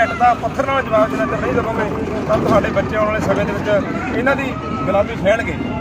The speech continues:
ਇਸ ਲਈ ਸਾਰਿਆਂ ਨੂੰ ਮੈਂ ਬੇਨਤੀ ਕਰਦਾ ਵੀ ਅੱਜ ਪੂਰੇ ਪੰਜਾਬ ਦੇ ਵਿੱਚ ਲੋਕਤੰਤਰ ਦਾ ਘਾਣ ਹੋ ਰਿਹਾ। ਚੋਣ ਕਮਿਸ਼ਨ ਨੂੰ ਬੇਨਤੀ ਕਰਦਾ ਵੀ ਕਿੰਨੀਆਂ ਵੀਡੀਓ ਤੁਹਾਡੇ ਕੋਲੇ ਪਹੁੰਚਦੀਆਂ ਨੇ,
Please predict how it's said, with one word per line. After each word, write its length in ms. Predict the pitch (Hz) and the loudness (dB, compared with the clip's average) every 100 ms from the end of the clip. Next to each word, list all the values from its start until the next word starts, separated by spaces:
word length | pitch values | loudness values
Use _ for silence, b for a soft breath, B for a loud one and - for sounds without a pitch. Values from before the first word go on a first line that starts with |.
| - | -6
ਇਸ 80 | - | -4
ਲਈ 120 | 247 | -2
ਸਾਰਿਆਂ 400 | - 208 220 262 | 0 4 6 6
ਨੂੰ 100 | 269 | 4
ਮੈਂ 120 | 254 240 | 2 0
ਬੇਨਤੀ 340 | 226 226 226 | -2 -4 -4
ਕਰਦਾ 380 | 208 202 214 202 185 - - | 2 2 4 0 -2 -8 -6
ਵੀ 100 | 226 | -2
ਅੱਜ 100 | 226 | -2
ਪੂਰੇ 260 | - 240 233 | -4 -6 -4
ਪੰਜਾਬ 360 | 226 208 196 202 | -2 4 6 6
ਦੇ 80 | 220 | 2
ਵਿੱਚ 160 | 214 | -6
ਲੋਕਤੰਤਰ 500 | 180 208 220 233 220 | -2 -2 0 -2 -2
ਦਾ 140 | 208 214 | -2 0
ਘਾਣ 180 | 220 180 | 2 0
ਹੋ 140 | 151 196 | 0 4
ਰਿਹਾ। 240 | 208 214 - - - | 4 4 -2 -10 -6
ਚੋਣ 200 | 226 247 | -2 0
ਕਮਿਸ਼ਨ 280 | 233 254 254 | 2 4 6
ਨੂੰ 120 | 247 | 4
ਬੇਨਤੀ 300 | 214 202 214 | 0 -4 -2
ਕਰਦਾ 280 | 214 208 220 | 2 2 2
ਵੀ 80 | 190 | -4
ਕਿੰਨੀਆਂ 300 | 247 277 262 | -4 0 0
ਵੀਡੀਓ 220 | 254 262 | 0 -2
ਤੁਹਾਡੇ 300 | 247 214 175 | 2 2 2
ਕੋਲੇ 160 | 190 214 | -4 -4
ਪਹੁੰਚਦੀਆਂ 460 | 202 220 233 226 | -2 -2 -2 -2
ਨੇ, 80 | 214 | 0